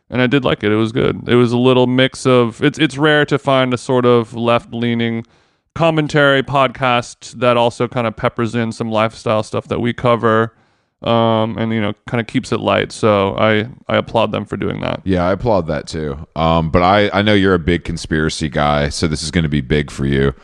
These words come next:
Speaker 1: I am.
Speaker 2: And I'm, I'm not, you know, I'm not gonna go Jack Wagner mode by any means, but this is, you know,
Speaker 1: <laughs>
Speaker 2: this is a fairly inter-, this is a, like, a topic that truly has captivated America and, and beyond. Um,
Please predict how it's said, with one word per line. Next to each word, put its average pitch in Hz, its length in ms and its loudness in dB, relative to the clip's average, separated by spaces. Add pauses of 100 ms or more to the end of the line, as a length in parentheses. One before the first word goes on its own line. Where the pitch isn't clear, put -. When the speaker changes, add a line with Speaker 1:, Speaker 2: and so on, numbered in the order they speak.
(180)
Speaker 1:
I 151 140 4
am. 233 420 6
Speaker 2:
And 80 480 0
I'm, 95 340 4 (140)
I'm 110 280 2
not, 113 400 0
you 104 60 2
know, 95 140 4
I'm 117 80 0
not 131 160 4
gonna 113 160 0
go 92 180 2
Jack 90 400 0
Wagner 87 460 0
mode 113 420 2
by 90 140 4
any 104 200 0
means, 127 340 -2
but 98 180 -2
this 104 180 0
is, 82 320 -2
you 104 100 0
know, 67 200 0
Speaker 1:
<laughs> 165 400 4
Speaker 2:
this 127 180 2
is 117 140 2
a 107 60 0
fairly 104 440 2
inter-, 101 240 0
this 95 260 -2
is 123 240 -4
a, 98 120 0
like, 90 200 0
a - 60 -2
topic 95 460 0
that 82 100 -4
truly 92 400 0
has 78 140 -2
captivated 82 840 0
America 85 800 2
and, 73 180 -2
and 78 240 -2
beyond. 82 600 2 (400)
Um, 73 520 0